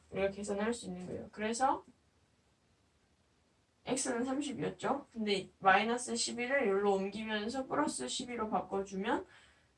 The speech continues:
이것도 똑같이 x는 삼십이 나오게 돼요. 그러니까 이 항을 하면,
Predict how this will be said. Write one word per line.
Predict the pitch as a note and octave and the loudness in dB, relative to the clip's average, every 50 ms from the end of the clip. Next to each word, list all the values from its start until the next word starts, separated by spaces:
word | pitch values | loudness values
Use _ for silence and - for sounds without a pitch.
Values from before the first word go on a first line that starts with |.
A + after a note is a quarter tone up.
| _ _ _ _ - | _ _ _ _ -2
이것도 | G#3 G#3 G3+ G3+ - A3 | 0 0 0 0 -2 -2
똑같이 | C4 C4 - A3+ A#3 A#3 - - C4 B3 | -2 0 2 2 0 2 2 2 4 4
x는 | A#3+ B3 - - - A#3+ A3+ A3+ A3 | 4 2 0 -4 -2 -2 0 0 0
삼십이 | A3+ B3 C4 C4+ C#4 - C4 A#3 - - | 0 -2 -2 0 -2 -2 -6 -6 -2 0
나오게 | F#3+ G3 F#3+ - - F#3+ G3 | 2 2 2 0 0 -4 -8
돼요. | - - - - - - _ _ _ - | -6 -10 -10 -10 -10 -14 _ _ _ -8
그러니까 | - G#3 G#3 - G#3 | -6 -6 -2 0 0
이 | G3+ F#3+ F3 G3+ | -2 0 0 0
항을 | G#3 G#3+ A3 A3 G#3 G3 G#3+ | 2 2 2 2 0 0 -2
하면, | A3+ A#3 A#3 A#3 A#3+ B3+ D4 D4 | -2 -2 -2 0 0 0 0 -2